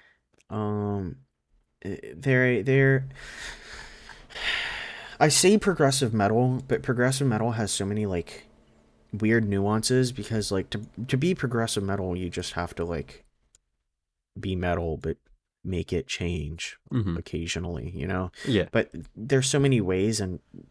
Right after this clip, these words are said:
Speaker 1: it's very, they're very, um, artistic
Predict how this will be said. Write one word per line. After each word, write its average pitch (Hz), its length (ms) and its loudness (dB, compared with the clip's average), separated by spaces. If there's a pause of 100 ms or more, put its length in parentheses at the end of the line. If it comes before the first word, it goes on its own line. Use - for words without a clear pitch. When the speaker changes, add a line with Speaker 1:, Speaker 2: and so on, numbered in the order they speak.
(1000)
Speaker 1:
it's 170 300 2
very, 214 520 4 (680)
they're 185 600 10
very, 139 720 8
um, 90 480 -2 (840)
artistic - 720 0